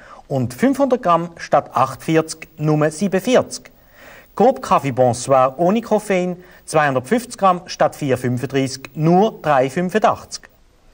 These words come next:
Vialone Risotto Reis statt zwei Franken für nur eins sechzig.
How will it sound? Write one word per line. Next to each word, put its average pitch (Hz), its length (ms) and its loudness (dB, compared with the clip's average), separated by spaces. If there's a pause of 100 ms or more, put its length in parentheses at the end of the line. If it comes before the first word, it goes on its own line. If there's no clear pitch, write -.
(340)
Vialone 160 640 4
Risotto 170 460 2
Reis 143 340 -2
statt - 380 -2
zwei 110 240 2
Franken 160 500 0 (100)
für 254 180 0
nur 123 380 0 (120)
eins 98 400 -6
sechzig. - 420 -2